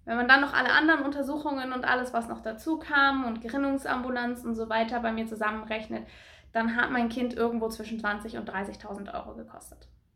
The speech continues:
Ja, woher kommt dieser große Unterschied zwischen den einzelnen, wie viel also ein einzelner Behandlungszyklus kosten kann?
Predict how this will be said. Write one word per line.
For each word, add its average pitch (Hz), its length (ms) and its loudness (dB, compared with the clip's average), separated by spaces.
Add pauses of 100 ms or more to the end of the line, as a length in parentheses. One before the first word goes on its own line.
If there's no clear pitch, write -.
(720)
Ja, 262 160 4
woher 277 200 2
kommt 302 280 0
dieser 262 180 0
große 247 420 -2
Unterschied 254 760 -2
zwischen 226 400 -2
den 214 180 -2
einzelnen, 220 800 0
wie 226 140 -4
viel 254 360 4
also 214 300 0
ein 214 200 -2
einzelner 226 440 0
Behandlungszyklus 226 920 -4
kosten 269 400 -6
kann? 220 320 -6